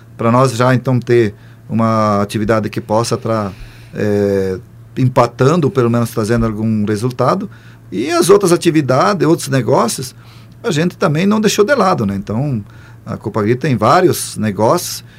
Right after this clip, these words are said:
e nós todos temos que tá atentos e buscando, é, uma performance melhor para que realmente nós possamos, então, ampliando, ou de repente aquela atividade que não é e não tá trazendo e a gente vê que não tem possibilidade de crescimento,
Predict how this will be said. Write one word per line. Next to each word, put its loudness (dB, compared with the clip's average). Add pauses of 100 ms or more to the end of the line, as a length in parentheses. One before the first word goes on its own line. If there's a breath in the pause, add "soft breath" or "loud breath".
(180 loud breath)
e -2
nós -2
todos -2
temos -6
que -6
tá -2
atentos -2
e -2
buscando, -2 (440 loud breath)
é, 0
uma 0
performance 2
melhor 2 (420 loud breath)
para -4
que -6
realmente 0 (460)
nós -4
possamos, 0
então, 2 (340 loud breath)
ampliando, 2
ou 4
de -8
repente 0
aquela 2
atividade 0
que -4
não 2
é 2 (280 loud breath)
e -6
não -2
tá 2
trazendo 2
e 2
a -2
gente -2
vê 6
que -6
não 0
tem -2
possibilidade -2
de -4
crescimento, -2